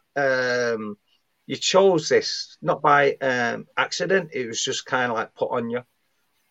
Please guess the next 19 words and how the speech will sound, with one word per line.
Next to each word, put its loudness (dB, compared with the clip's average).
Uh, -2
but -12
I -6
feel 6
you 8
like 6
cooking, -2
but -2
you -8
can't -4
cook -10
at 0
the 0
moment. 0
Someone's -6
taken -2
over 0
the -6
kitchen. -8